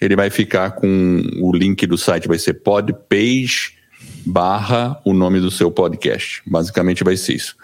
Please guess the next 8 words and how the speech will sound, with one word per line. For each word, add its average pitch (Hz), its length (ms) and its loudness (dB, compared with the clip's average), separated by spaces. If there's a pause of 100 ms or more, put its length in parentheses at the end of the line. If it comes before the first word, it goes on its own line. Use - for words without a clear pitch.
(220)
Você 107 200 0
pode 104 300 2
personalizar 104 760 0
também 101 300 0
se 110 160 -2
pagar 107 420 0
o 110 180 -2
plano. 82 420 2